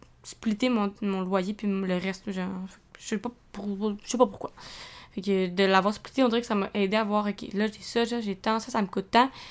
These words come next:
Aussi, savoir combien une épicerie, une épicerie coûte. Personnellement, moi, je suis toute petite dans la vie, je suis pas grosse. Euh, mais c'est pas parce que je mange pas, là, c'est juste que, genre, j'ai,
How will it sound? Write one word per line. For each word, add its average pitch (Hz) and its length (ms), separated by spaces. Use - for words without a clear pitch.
Aussi, 247 180
savoir 240 280
combien 208 200
une 214 100
épicerie, - 520
une 208 120
épicerie 240 360
coûte. 247 220
Personnellement, 220 440
moi, 233 160
je 240 80
suis - 120
toute 214 140
petite 220 240
dans 190 140
la 185 80
vie, 202 120
je 214 60
suis - 100
pas 233 100
grosse. 214 420
Euh, 190 380
mais 185 80
c'est - 60
pas 233 80
parce 208 160
que 214 60
je 190 60
mange 185 200
pas, 240 180
là, 262 80
c'est 254 100
juste 214 120
que, 220 100
genre, 190 180
j'ai, 185 160